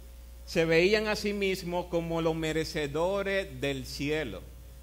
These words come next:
De hecho, en ese contexto, si habían dos personas que estaban seguros que irían al cielo, eran precisamente escribas y fariseos.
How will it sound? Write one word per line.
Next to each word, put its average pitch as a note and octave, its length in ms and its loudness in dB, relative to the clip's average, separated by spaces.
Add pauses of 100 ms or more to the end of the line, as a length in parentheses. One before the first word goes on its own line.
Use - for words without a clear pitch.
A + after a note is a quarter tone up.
(320)
De C3+ 400 4
hecho, C3+ 360 -2
en C#3 140 0
ese G3 240 -2
contexto, G3 840 -2 (240)
si - 160 -2
habían F#3 460 4
dos A#3+ 260 0
personas A3 680 0
que D3 80 -2
estaban F#3+ 380 -2
seguros G#3 580 0
que G3 100 0
irían F#3 280 2
al F3+ 120 -2
cielo, C#3+ 540 -2 (260)
eran D3+ 200 -2
precisamente D3+ 960 -2 (240)
escribas B2 720 -2 (520)
y C3 60 -6
fariseos. C3+ 760 -4